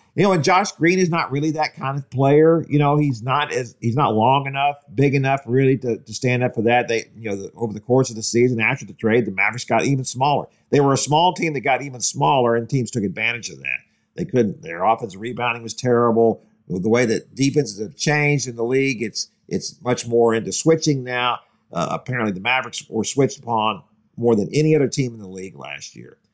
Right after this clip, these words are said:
and so they, they've struggled a lot with their makeup on this team. So it would be interesting to me to see if Dennis Lindsey can come in.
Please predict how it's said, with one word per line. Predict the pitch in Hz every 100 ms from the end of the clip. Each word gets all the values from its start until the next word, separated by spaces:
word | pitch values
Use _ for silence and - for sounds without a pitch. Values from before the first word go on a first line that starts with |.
| _ _
and | 87
so | 90 131 120 101 95 - _ _ -
they, | 147
they've | - 160 180
struggled | - 185 208 208 160
a |
lot | 143 170 175 -
with | 131
their | -
makeup | 127 151 143 113
on | 117
this | 110 -
team. | 160 151 104
So | 135 131
it | 120 139
would | 160 143
be | 151
interesting | 220 202 190
to | 180
me | 165
to | 147
see | - 139
if | 107
Dennis | 139 170 -
Lindsey | 143 139 120
can | 117 110
come | - 135 127
in. | 117 113